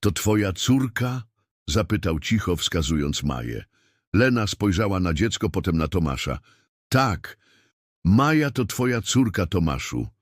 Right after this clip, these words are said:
W tym momencie jego świat się zatrzymał. Wszystkie plany, strategie, notowania giełdowe, kontrakty, wszystko stało się nagle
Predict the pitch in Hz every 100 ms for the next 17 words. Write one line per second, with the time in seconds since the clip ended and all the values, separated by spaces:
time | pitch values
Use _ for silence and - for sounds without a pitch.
0 | _ _ _ _ _ - - 139 147 139
1 | 127 123 127 - 110 110 98 98 - 104
2 | 104 - 101 104 - - 95 73 62 57
3 | - _ _ _ _ _ _ - 160 -
4 | - 113 123 135 131 123 120 - 107 110
5 | 127 107 80 95 82 78 113 120 113 127
6 | 120 95 107 92 120 101 95 87 98 104
7 | 120 - 107 92 - - - - - 151
8 | - - 139 - 123 117 101 92 - 92
9 | 82 110 107 87 92